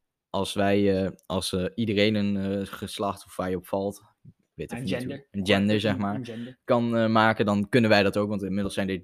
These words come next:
Speaker 1: driehonderd van die genders verschillende of zo.
Speaker 2: Maar wat is de gender? Dan moet
Speaker 1: De,
Speaker 2: je,
Speaker 1: ja, ja,
Speaker 2: dan moet
Speaker 1: oké.
Speaker 2: je super,
Speaker 1: Ja,
Speaker 2: super
Speaker 1: daar kwam,
Speaker 2: even
Speaker 1: het was even
Speaker 2: uitleggen.
Speaker 1: opbouwen, ja.
Speaker 2: Nee, het was geen opbouw, het
Speaker 1: Het
Speaker 2: was
Speaker 1: was
Speaker 2: een
Speaker 1: wel
Speaker 2: hele slechte
Speaker 1: opbouw.
Speaker 2: opbouw. Vertel nou
Speaker 1: <laughs> Oké,
Speaker 2: eerst gewoon waar het
Speaker 1: oké.
Speaker 2: om gaat.
Speaker 1: Super straight is dat je niet, zeg maar,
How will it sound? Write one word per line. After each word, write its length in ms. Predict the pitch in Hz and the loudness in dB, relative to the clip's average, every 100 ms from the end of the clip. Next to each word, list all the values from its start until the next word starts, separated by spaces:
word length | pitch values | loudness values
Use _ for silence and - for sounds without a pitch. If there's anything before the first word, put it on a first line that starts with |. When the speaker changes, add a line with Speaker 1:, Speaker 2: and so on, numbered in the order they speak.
| _ | _
Speaker 1:
driehonderd 600 | 113 110 104 107 104 - | -2 0 0 0 -2 -4
van 100 | 107 | -4
die 120 | 98 | -2
genders 420 | 104 104 101 98 | 0 2 0 -4
verschillende 460 | - - 107 104 104 | -8 -4 -2 0 0
of 100 | 139 | 2
zo. 60 | 143 | 2
Speaker 2:
Maar 300 | 101 - _ - - _ 571 - _ _ _ _ _ _ _ - 139 | 0 -2 _ -20 -20 _ -20 -20 _ _ _ _ _ _ _ -12 -6
wat 260 | 143 - | -4 -4
is 140 | 147 - | -12 -10
de 120 | 127 | -6
gender? 300 | 147 110 - - | -6 -6 -10 -6
Dan 120 | 147 | 0
moet 100 | 143 | 4
Speaker 1:
De, 60 | |
Speaker 2:
je, 80 | 131 | 8
Speaker 1:
ja, 80 | 131 | 8
ja, 140 | 127 120 | 8 8
Speaker 2:
dan 80 | |
moet 60 | 170 | 6
Speaker 1:
oké. 60 | 98 | 4
Speaker 2:
je 60 | |
super, 260 | 101 92 165 | 2 6 6
Speaker 1:
Ja, 60 | 170 | 6
Speaker 2:
super 240 | - 170 | 4 6
Speaker 1:
daar 100 | 175 | 8
kwam, 140 | 202 196 | 6 6
Speaker 2:
even 120 | 160 | 6
Speaker 1:
het 80 | 139 | 4
was 140 | 185 | 4
even 120 | 180 170 | 4 4
Speaker 2:
uitleggen. 20 | |
Speaker 1:
opbouwen, 400 | 147 85 82 92 | 2 0 0 2
ja. 60 | 147 | 6
Speaker 2:
Nee, 100 | 170 | 6
het 100 | 147 | 4
was 160 | 147 | 0
geen 120 | 156 | 0
opbouw, 180 | 139 135 | -2 -2
het 100 | 135 | 4
Speaker 1:
Het 80 | 160 | 6
Speaker 2:
was 100 | 185 | 8
Speaker 1:
was 80 | 165 | 8
Speaker 2:
een 60 | - | 6
Speaker 1:
wel 80 | 160 | 4
Speaker 2:
hele 100 | 156 | 4
slechte 160 | 143 | 2
Speaker 1:
opbouw. 160 | 139 135 | 2 0
Speaker 2:
opbouw. 140 | 139 | 4
Vertel 180 | 175 156 | 6 10
nou 120 | 175 | 10
Speaker 1:
<laughs> 20 | |
Oké, 80 | 156 | 10
Speaker 2:
eerst 160 | 120 - | 6 6
gewoon 140 | 156 | 0
waar 100 | 143 | 6
het 100 | 156 | 8
Speaker 1:
oké. 120 | 156 107 | 10 8
Speaker 2:
om 60 | |
gaat. 100 | 98 | 6
Speaker 1:
Super 280 | - 220 233 | 8 8 6
straight 280 | - 175 170 | 6 6 6
is 80 | 160 | 2
dat 160 | 123 | 0
je 80 | 104 | 0
niet, 400 | 110 147 214 - | 4 4 4 0
zeg 240 | - 139 135 | -2 0 2
maar, 200 | 135 | 2